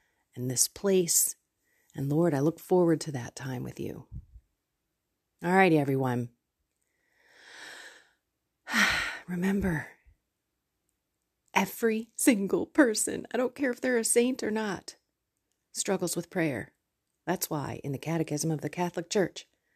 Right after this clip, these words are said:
there's a section on prayer, that it's a battle. But there's also a beautiful section on prayer about what it really is.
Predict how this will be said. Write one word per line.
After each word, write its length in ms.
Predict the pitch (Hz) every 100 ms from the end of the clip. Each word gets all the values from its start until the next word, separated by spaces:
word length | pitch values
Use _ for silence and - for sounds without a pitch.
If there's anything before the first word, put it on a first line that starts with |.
| _ _ _
there's 180 | 170 175
a 60 | 185
section 480 | 185 170 160 143 135
on 140 | 160
prayer, 440 | 160 185 156 147 - _ _
that 140 | 143
it's 160 | 156 -
a 40 |
battle. 480 | 151 151 165 143 - _ _ _ _ _ - _
But 140 | - -
there's 160 | 131
also 360 | 170 247 294 320
a 60 | 285
beautiful 400 | 277 302 302 285
section 380 | 285 277 262
on 140 | 254 247
prayer 540 | 262 294 285 208 202 _
about 280 | - 294 -
what 140 | 247
it 80 | 269
really 340 | 226 247 240 247
is. 360 | 285 185 -